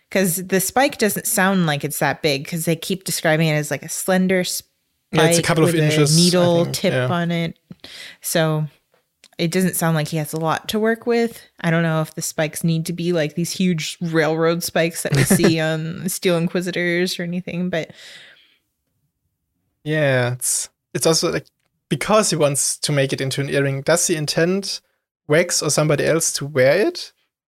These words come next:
Speaker 2: as an earring?
Speaker 1: Mm.
Speaker 2: And does he hope that Trell will talk to them,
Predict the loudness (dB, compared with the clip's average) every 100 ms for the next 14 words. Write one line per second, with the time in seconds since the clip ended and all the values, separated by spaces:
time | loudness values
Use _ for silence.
0 | _ -2 2 2 4 4 4 2 -4 _
1 | _ -2 2 4 4 4 4 2 0 0
2 | -2 _ _ 0 4 4 0 _ -4 -4
3 | 0 2 2 2 2 2 2